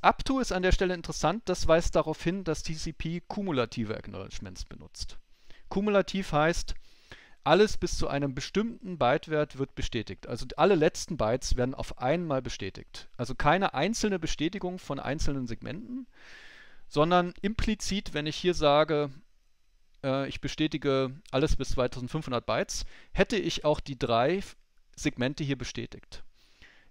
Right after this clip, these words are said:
Es würde also eigentlich reichen, wenn ich einmal hier einen Ack schicke, Ack up to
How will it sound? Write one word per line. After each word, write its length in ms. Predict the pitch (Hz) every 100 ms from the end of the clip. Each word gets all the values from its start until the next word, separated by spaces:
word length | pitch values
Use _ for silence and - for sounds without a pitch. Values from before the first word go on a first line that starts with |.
| -
Es 240 | 151 -
würde 400 | 151 269 269 208
also 340 | 147 147 139 127
eigentlich 580 | 160 214 220 202 170
reichen, 380 | 127 131 175 170
wenn 140 | 139 139
ich 160 | -
einmal 360 | 131 214 214 160
hier 120 | 135
einen 180 | 127 120
Ack 180 | 104 -
schicke, 360 | - - 294 - - _ _ _ - -
Ack 240 | 165 -
up 200 | 156 -
to 360 | - 156 156